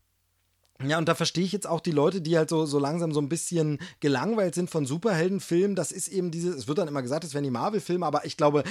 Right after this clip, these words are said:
es ist diese Masse an solchen immer gleichen Superheldenfilmen, wo sie so sagen, ja, aber hatten wir das nicht gerade so, die Gruppe etwas anderer Helden, die sind aber mal schräg und nehmen auch mal ein Schimpfwort in den Mund. Also das ist so ein bisschen, puh, ja,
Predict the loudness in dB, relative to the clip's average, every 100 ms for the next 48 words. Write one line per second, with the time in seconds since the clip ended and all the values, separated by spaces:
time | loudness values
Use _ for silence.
0 | -6 -8 -6 -6 -4 0 2 4 2 0
1 | 0 2 4 2 -2 -4 -2 0 0 0
2 | 0 0 -2 -2 -4 -2 0 0 -2 -2
3 | 0 0 0 -2 -2 -2 0 0 -2 -6
4 | -14 -6 -4 0 2 2 0 0 0 0
5 | -4 0 2 2 2 2 2 0 -10 -10
6 | -8 -2 0 2 2 2 2 2 2 2
7 | 4 4 6 4 2 2 2 0 -6 -8
8 | -16 -6 -2 2 2 2 4 6 6 4
9 | 2 2 6 6 4 0 -2 0 2 2
10 | 0 -2 2 2 4 4 4 4 4 2
11 | 2 0 0 2 0 -2 -2 -2 -2 -2
12 | 0 0 -2 -4 -8 -8 -4 -2 0 0
13 | 0 0 0 -2